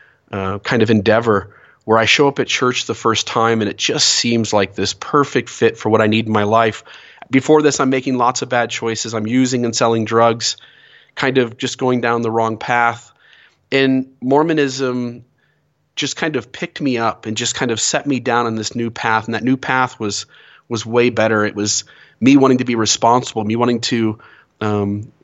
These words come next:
get a good job and, and be a good father and be a good husband. And, and so I end up taking this young lady to the Washington, D C temple. We're sealed for time and all eternity.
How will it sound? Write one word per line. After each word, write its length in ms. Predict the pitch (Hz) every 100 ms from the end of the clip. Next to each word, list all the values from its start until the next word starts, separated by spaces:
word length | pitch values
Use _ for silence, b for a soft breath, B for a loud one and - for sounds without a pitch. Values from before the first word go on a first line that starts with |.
| - 113 - - - -
get 140 | 139
a 40 | 135
good 160 | 135
job 440 | 113 113 117 113 101
and, 220 | 107 104
and 280 | 110 104 107
be 180 | 123 127
a 40 |
good 160 | 123 117
father 420 | 123 117 110 104
and 120 | 101
be 140 | 117
a 40 | 127
good 140 | 123
husband. 480 | 107 117 113 113 104
And, 180 | 101 B B B B
and 100 | 120
so 120 | -
I 60 | 139
end 100 | 151
up 80 | 143
taking 340 | 151 147 139
this 180 | 131 -
young 160 | 131
lady 280 | 123 127 123
to 120 | 123
the 80 | 117
Washington, 540 | 113 120 117 117 - 113
D 140 | 107
C 180 | - 107
temple. 480 | - 139 135 139 127
We're 120 | 104
sealed 320 | - 120 113
for 120 | 104
time 240 | - 110 110
and 80 |
all 140 | 104 104
eternity. 560 | - 143 131 123 117